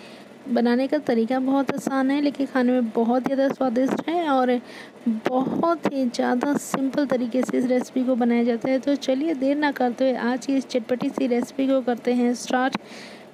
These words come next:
लेकिन स्टार्ट करने से पहले आपको करना एक छोटा सा काम, कि चैनल पे नए हैं तो चैनल को सब्सक्राइब कीजिए, वीडियो को लाइक कीजिए, वीडियो को जितना ज़्यादा हो सके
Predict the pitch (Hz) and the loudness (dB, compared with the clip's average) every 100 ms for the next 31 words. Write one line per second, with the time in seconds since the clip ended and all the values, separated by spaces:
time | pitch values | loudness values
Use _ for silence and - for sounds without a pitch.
0 | - 262 269 - 254 233 240 240 247 247 | -2 -2 0 -2 0 0 2 2 2 2
1 | 254 277 277 294 294 302 294 294 277 262 | 2 2 0 0 0 0 0 0 0 0
2 | - 254 233 233 - 220 220 220 233 233 | 0 0 2 0 0 0 0 0 2 2
3 | 240 247 262 302 370 - 220 214 220 226 | 2 2 2 0 0 0 0 0 -2 -2
4 | 226 - 226 - 254 226 269 254 240 240 | -2 0 0 0 0 0 2 2 2 2
5 | 247 240 226 247 233 262 254 247 254 262 | 2 2 2 0 2 2 2 2 2 0
6 | 208 254 247 277 247 254 247 254 247 262 | 0 -4 0 0 2 0 2 2 2 0
7 | 240 | 0